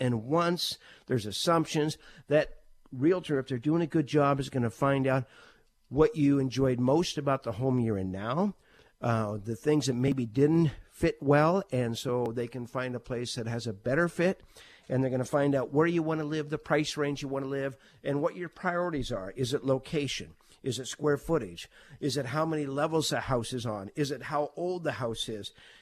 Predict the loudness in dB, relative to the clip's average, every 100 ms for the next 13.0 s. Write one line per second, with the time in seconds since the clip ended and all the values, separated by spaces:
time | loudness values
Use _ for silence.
0 | -8 -4 -4 -4 -4 -4 -4 0 2 2
1 | 0 -4 -4 -2 0 0 -2 0 2 0
2 | 0 2 6 6 4 2 -2 -6 -6 -8
3 | -8 -12 -14 -20 -20 _ _ -20 -16 -10
4 | -4 0 0 0 -4 -4 -4 -2 -4 -4
5 | -2 0 -2 -4 -6 -6 -10 -20 -20 -6
6 | -4 -4 -2 0 0 -2 -2 0 0 -2
7 | -6 -8 -8 -8 -8 -6 -6 -6 -2 -4
8 | -4 -8 -6 -4 -6 -8 -6 -6 2 4
9 | 6 4 0 -4 -12 -20 _ -16 -4 -4
10 | -4 -6 -4 -2 -2 -4 -6 -6 -8 -4
11 | -4 -4 -6 -8 -2 -2 -2 -6 -8 -8
12 | -6 -6 -6 -6 -2 2 2 2 -4 -14